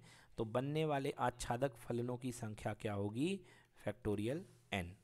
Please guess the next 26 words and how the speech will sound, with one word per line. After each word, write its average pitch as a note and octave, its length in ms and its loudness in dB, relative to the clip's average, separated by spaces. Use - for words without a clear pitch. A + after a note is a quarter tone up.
नोट A#2 200 0
करिए, C3+ 280 0
मैं A#2 280 -4
डेफिनेशन G#2 500 -4
बोलता G2+ 320 -4
हूँ, D3 220 -2
एक - 200 -6
सेकेंड। C3 320 -8
ओके, G2+ 200 -10
तो G#2+ 160 -8
क्या C#3+ 200 6
देखा D3 260 2
हमने D#3 260 -2
कि B2+ 120 -8
यदि D3+ 300 2
आपके E3 280 2
पास D#3 300 2
कोई C#3+ 200 2
फलन C3+ 340 0
a C3+ 280 2
है A2 160 0
और - 180 -2
a E3+ 200 6
से F#3 200 2
a E3 140 4
में D#3+ 220 0